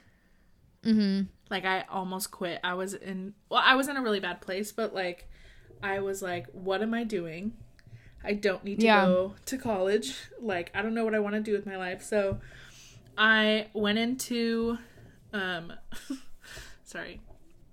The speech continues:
Speaker 2: I got distracted. Um,
Speaker 1: Oh, you're
Speaker 2: oh
Speaker 1: fine.
Speaker 2: my God. I, um, went into Vanguard as a music major. And
Speaker 1: Okay, I was just gonna ask you this question. Okay, perfect.
Speaker 2: Yeah,
Speaker 1: You're answering
Speaker 2: no,
Speaker 1: it. <laughs>
Speaker 2: yeah. <laughs> I went into Vanguard as a music major. I love music. It's my passion, you guys.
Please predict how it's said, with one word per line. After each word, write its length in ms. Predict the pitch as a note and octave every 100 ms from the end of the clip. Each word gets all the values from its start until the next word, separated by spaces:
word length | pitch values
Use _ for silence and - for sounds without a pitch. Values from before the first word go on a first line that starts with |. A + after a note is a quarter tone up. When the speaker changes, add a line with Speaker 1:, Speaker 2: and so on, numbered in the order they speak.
| - G#3
Speaker 2:
I 40 | F#3+
got 80 | F#3+
distracted. 420 | G#3 G3+ G3+ - -
Um, 400 | A3+ G#3 F3 G3+ - - -
Speaker 1:
Oh, 60 | A#3
you're 120 | G#3
Speaker 2:
oh 40 | A3+
Speaker 1:
fine. 140 | G3+
Speaker 2:
my 160 | C4 G4 -
God. 380 | - - - - - - - -
I, 200 | A3 G#3+ - - -
um, 360 | G#3 G3 F3
went 180 | G3 G3+
into 800 | G#3 G#3 - A3+ A3 G#3+ G#3 G#3 - - - - _ - -
Vanguard 420 | G#3+ G#3 G3+ G3
as 140 | G3 G3
a 60 |
music 380 | F#3 G3 G3+ G3+
major. 600 | F#3+ F3+ F3+ F3 F#3 G#3 - - _ _ _
And 180 | G3+ F#3+
Speaker 1:
Okay, 160 | A#3 A#3+
I 120 | G#3+
was 80 | G#3+
just 120 | G3+
gonna 120 | -
ask 240 | G#3 G3 -
you 80 | G3
this 120 | F#3
question. 360 | F#3 F3+ D#3+ -
Okay, 140 | G3 F3+
perfect. 180 | E3+
Speaker 2:
Yeah, 160 | A3+ F#3
Speaker 1:
You're 100 | F3
answering 300 | F3+ G3 A#3+
Speaker 2:
no, 120 | A#3+
Speaker 1:
it. 300 | G#3 G#3 F#4+ -
<laughs> 60 | -
Speaker 2:
yeah. 260 | A#3 A3 - C4+ - -
<laughs> 280 | - -
I 160 | D4+ B3
went 140 | B3+
into 360 | D4 F4+ D4+ C4+ A#3
Vanguard 320 | A#3 A3+ A3
as 120 | A3
a 40 |
music 320 | A#3 A3 G3 G3
major. 360 | F#3 F#3 F#3 -
I 140 | G3+
love 240 | G#3+ G#3+
music. 380 | G3+ G3 F#3+ F#3+
It's 160 | F#3+ G3
my 100 | F#3+
passion, 400 | F#3 E3+ - F3+
you 80 | F3+
guys. 300 | F3 E3+